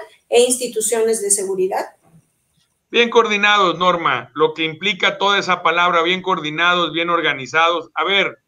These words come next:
Speaker 2: hay que entender algo. El, el pleito, no hay pleito entre gobiernos.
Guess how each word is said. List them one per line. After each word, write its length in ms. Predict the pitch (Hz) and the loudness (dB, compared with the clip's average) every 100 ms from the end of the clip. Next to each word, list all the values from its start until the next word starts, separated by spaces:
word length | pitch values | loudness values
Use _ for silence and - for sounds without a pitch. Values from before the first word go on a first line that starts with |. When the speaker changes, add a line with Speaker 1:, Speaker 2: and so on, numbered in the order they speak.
| _ _ _ - | _ _ _ -6
Speaker 2:
hay 180 | 202 185 | -6 -4
que 80 | |
entender 420 | 208 185 202 196 180 | -6 -2 0 2 2
algo. 600 | 180 160 135 117 117 _ _ _ _ _ | 2 0 -2 -4 -8 _ _ _ _ _
El, 460 | 139 139 151 156 | -18 -8 -8 -4
el 220 | 160 156 160 | -4 -4 -4
pleito, 500 | 190 214 - 202 190 | -2 -2 -2 -4 -2
no 220 | 180 190 | 0 2
hay 180 | 202 190 | 2 0
pleito 920 | 175 175 190 185 180 170 165 160 - _ _ _ - | -2 -2 -2 -4 -6 -2 -2 -4 -8 _ _ _ -8
entre 300 | 156 160 160 | -6 0 4
gobiernos. 800 | 156 160 185 180 139 98 - | 4 6 4 2 -4 -10 -18